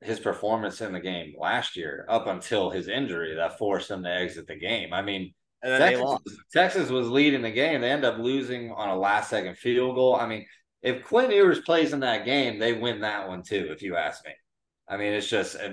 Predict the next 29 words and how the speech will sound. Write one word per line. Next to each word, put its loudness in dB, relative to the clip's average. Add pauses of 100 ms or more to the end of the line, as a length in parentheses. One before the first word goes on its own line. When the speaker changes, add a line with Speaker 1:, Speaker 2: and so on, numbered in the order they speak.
(120)
Speaker 1:
fully 4
healthy, 0
go 0
at, 2
I -2
mean, -8 (220)
so 2
whether 6
or 4
not 0
it's -6
Texas -4
having 0
their -4
number, 2 (200)
whether 4
it's -4
just -4
the -2
quarterback 2
has -2
it -12
figured 0
out, 6
I 0
mean, -2
whatever 4
it 2
is, 2